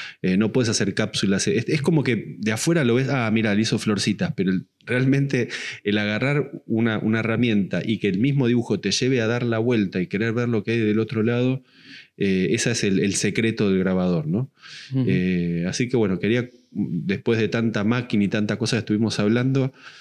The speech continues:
Speaker 1: poner como una especie de meseta tranquila y con, con una cosa de mucha calidad, eh, y recomendar a The Tool Engraver, Matt Lepper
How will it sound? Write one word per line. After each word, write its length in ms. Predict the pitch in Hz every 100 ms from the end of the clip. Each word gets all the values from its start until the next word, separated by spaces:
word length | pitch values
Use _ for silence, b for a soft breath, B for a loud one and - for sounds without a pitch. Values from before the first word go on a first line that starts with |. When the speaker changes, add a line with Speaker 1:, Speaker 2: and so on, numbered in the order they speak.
| B B _ _
Speaker 1:
poner 360 | 98 95 107 104
como 140 | 101
una 80 | 101
especie 320 | - 110 107
de 60 | 95
meseta 540 | 95 - 120 113 98
tranquila 560 | - 92 90 123 123 101
y 60 |
con, 300 | 90 92 82
con 320 | 80 85 80 - 85
una 220 | 98 90
cosa 260 | 104 98
de 100 | 90
mucha 440 | 90 117 131 127 95
calidad, 540 | 95 90 101 123 139 B B B B _
eh, 800 | 98 90 87 87 85 78 76 - -
y 200 | 95 80 -
recomendar 600 | - 101 90 92 98 110
a 240 | 113 104 95
The 180 | 95 90
Tool 320 | 120 120 110
Engraver, 840 | 98 95 113 127 127 127 127 135 -
Matt 380 | 131 95 107 101
Lepper 500 | 113 110 113 113